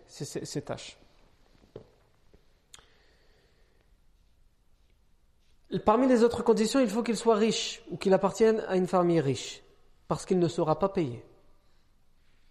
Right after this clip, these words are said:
Il est chef gratuitement. Enfin, officiellement, il n'est pas payé. Mais en réalité, yani, il a, on va dire que si, euh, les actions existaient à l'époque, il a cinquante et un, cinquante et un,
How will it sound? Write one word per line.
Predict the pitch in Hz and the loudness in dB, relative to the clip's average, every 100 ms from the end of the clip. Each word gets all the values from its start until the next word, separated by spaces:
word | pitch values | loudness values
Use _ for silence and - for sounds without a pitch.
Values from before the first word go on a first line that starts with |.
| _ | _
Il | - 139 | -4 0
est | 156 156 - - | 0 -2 -12 -18
chef | - 208 170 | -6 -4 -4
gratuitement. | 151 156 - 160 117 - - - - - | -4 -6 -8 -12 -12 -16 -20 -20 -18 -12
Enfin, | 117 127 - | -8 -8 -10
officiellement, | 147 180 - 170 170 180 | -8 -8 -2 0 2 0
il | |
n'est | 143 | -2
pas | 139 | -4
payé. | - 107 - - _ _ - _ _ _ _ _ _ _ - | -8 -12 -16 -20 _ _ -20 _ _ _ _ _ _ _ -8
Mais | 139 147 | -6 -4
en | - 143 | -4 -4
réalité, | 139 127 117 - 160 175 175 - - - _ - | -4 -4 -6 -4 -2 -2 -6 -20 -20 -20 _ -16
yani, | 147 110 120 147 156 - - | -12 -10 -6 -4 -6 -10 -14
il | 143 123 | -10 -4
a, | 143 151 143 131 117 - - - 147 - - - - | -4 -2 -4 -6 -10 -12 -14 -16 -18 -20 -20 -18 -12
on | 135 | -6
va | 135 | -4
dire | 131 156 | -4 -6
que | 160 | -6
si, | 139 170 156 | -8 -6 -4
euh, | 147 139 135 131 127 127 | -2 -2 -4 -6 -8 -8
les | 127 135 | -6 -6
actions | 147 - 160 | -6 -6 -8
existaient | 135 127 139 - 147 | -6 -6 -8 -8 -8
à | |
l'époque, | 127 123 180 180 | -6 -6 -8 -6
il | 147 | -8
a | 147 | -8
cinquante | 151 147 147 | -8 -8 -8
et | 147 | -6
un, | 143 143 139 | -6 -8 -10
cinquante | 151 - 143 | -12 -10 -8
et | 147 143 | -6 -6
un, | 135 131 | -6 -8